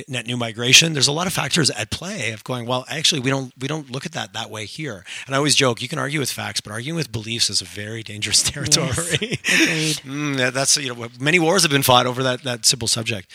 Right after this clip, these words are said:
Speaker 1: But that's interesting. I like your perspective on diversity and just the impact that could have of all of a sudden getting those players <laughs> off the bench, if you will. And not to use a, see, now if you, as a sports analogy,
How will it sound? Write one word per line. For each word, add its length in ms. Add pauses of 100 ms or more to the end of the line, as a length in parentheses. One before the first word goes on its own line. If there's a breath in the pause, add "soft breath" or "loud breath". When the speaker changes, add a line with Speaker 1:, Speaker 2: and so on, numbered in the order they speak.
Speaker 1:
But 80
that's 140
interesting. 300
I 60
like 180
your 60
perspective 440
on 120
diversity 500
and 120
just 220
the 100
impact 320
that 120
could 120
have 320
of 160 (420 loud breath)
all 100
of 60
a 40
sudden 220
getting 220
those 140
players 360
<laughs> 60
off 140
the 80
bench, 400
if 100
you 120
will. 260
And 240
not 120
to 60
use 120
a, 60 (180 loud breath)
see, 260
now 160
if 100
you, 120
as 120
a 40
sports 300
analogy, 440